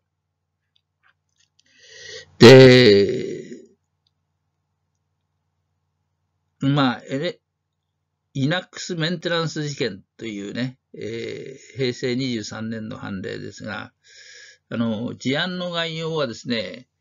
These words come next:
えー、会社、住宅設備機器の修理等を業とするが、業務委託契約で締結している修理業務に従事する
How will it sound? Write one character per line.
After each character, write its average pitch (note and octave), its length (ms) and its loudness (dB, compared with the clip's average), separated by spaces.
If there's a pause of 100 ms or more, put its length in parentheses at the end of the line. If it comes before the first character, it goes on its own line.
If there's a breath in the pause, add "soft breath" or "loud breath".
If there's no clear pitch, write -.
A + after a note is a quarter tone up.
(540)
え A2 480 -6
ー、 - 40 -20
会 F3 280 -8
社、 F3+ 340 -8 (720)
住 E3+ 260 -2
宅 F#3 220 -6
設 D#3+ 220 -12
備 F3+ 160 -10
機 - 180 -20
器 F3 100 -10
の C#3 140 -6
修 D#3 260 -4
理 C#3+ 140 -8
等 C3+ 260 -4
を G#2+ 80 -8
業 C3 300 -4
と A#2 140 -8
す - 140 -18
る A2+ 120 -10
が、 A#2+ 340 -6 (540)
業 E3+ 240 -2
務 F3+ 180 -8
委 E3 80 -12
託 E3+ 240 -8 (100)
契 E3 180 -4
約 C3 200 -6
で G#2+ 140 -8
締 A#2+ 240 -10
結 A#2 280 -10
し - 100 -18
て C3+ 100 -8
い B2+ 80 -4
る G#2+ 280 -10
修 D#3 340 -6
理 E3+ 140 -10
業 E3+ 180 -4
務 D3 120 -6
に A#2 160 -2
従 C3+ 200 -6
事 A#2 100 -6
す A#2 140 -12
る A2 260 -8